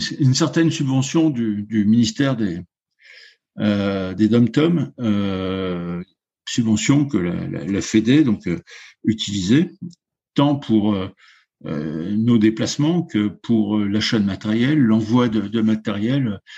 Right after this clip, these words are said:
en Polynésie, et cetera. Et, euh, il n'y a pas eu de suite parce que,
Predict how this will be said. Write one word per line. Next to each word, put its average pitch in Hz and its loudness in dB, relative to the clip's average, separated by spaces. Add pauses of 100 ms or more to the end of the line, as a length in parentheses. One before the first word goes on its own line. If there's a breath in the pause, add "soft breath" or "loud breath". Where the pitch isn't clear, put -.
(200 loud breath)
en 107 -4
Polynésie, 110 4
et 107 -2
cetera. 85 -10 (640 loud breath)
Et, 117 4
euh, 107 0 (2250 soft breath)
il 147 -2
n'y 131 4
a 131 2
pas 147 0
eu 139 4
de 139 -4
suite - -4 (420)
parce - -4
que, 120 2